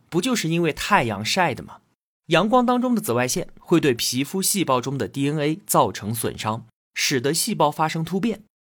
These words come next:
那长期的日晒和皮肤癌之间啊，是有明确的关系的。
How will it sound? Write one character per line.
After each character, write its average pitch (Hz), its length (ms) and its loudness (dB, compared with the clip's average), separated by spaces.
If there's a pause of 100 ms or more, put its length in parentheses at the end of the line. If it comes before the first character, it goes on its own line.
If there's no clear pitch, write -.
(120)
那 277 120 4
长 143 400 0
期 262 160 0
的 214 100 0
日 139 220 -4
晒 - 280 -4
和 135 180 -2
皮 - 260 -2
肤 214 140 -4
癌 104 200 0
之 113 160 -4
间 107 160 -4
啊， - 200 -14
是 - 180 0
有 113 160 0
明 104 260 -2
确 196 200 -2
的 107 100 -4
关 98 180 -4
系 - 140 -4
的。 - 140 -18